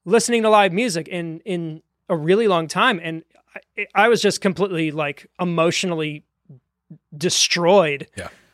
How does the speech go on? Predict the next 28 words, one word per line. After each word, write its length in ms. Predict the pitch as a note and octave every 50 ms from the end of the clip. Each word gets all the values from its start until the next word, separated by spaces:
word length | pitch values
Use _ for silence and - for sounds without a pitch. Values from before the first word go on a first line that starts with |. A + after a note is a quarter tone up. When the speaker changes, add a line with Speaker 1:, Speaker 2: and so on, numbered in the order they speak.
| _ -
Speaker 1:
by 560 | B2+ D3+ F3+ F3 E3+ E3 D#3+ D#3 D3+ D#3+ - _ _ -
that 280 | D3+ D#3 F3+ E3 E3+ F3+
moment. 380 | D#3+ F3+ A3 G#3+ D3+ - - _ _ _ _ _ _ _ - - - - _ _ _
Speaker 2:
Yeah. 200 | - E3 E3 C3 - - - - - - - - - - -
I 140 | - B2+ B2+ C3
expect, 340 | B2 - - - B2+ -
well, 220 | - B2+ B2 - - - - -
you 100 | D#3+ C3
know, 240 | A#2+ A#2 B2 A#2+ - - - - - - - - D#3
weirdly, 460 | C3 B2 B2+ C#3+ D3+ C#3 B2 B2+ B2+
like, 200 | A#2+ A#2+ A#2 -
the 60 | - A2+
first 260 | - - C#3 B2+ -
time 120 | - C3 B2
I 40 |
walk 240 | B2 B2 B2+ B2+ -
into 140 | C3+ B2+ A#2+
a 40 | A2+
grocery 320 | A2+ A#2+ B2 A#2 - A#2+
store, 280 | - - A2+ G2+ F2+ G#2+
I 40 | A2
expect 280 | - - - A2+ -
that 140 | - A#2 G#2+
to 80 | - A2
be 300 | G2 A2+ G#2+ G#2 G#2 - _ _ _ _ _ _ _ _ _ _ _ _ _ _ _ _ _ _ _ _ _ -
a 40 | -
crazy 520 | - - - - B2 A2+ G#2+ A2 A2 A2+
experience, 640 | A2+ A2 - - A#2+ D#3 D3 G#2 F2 F#2+ - - -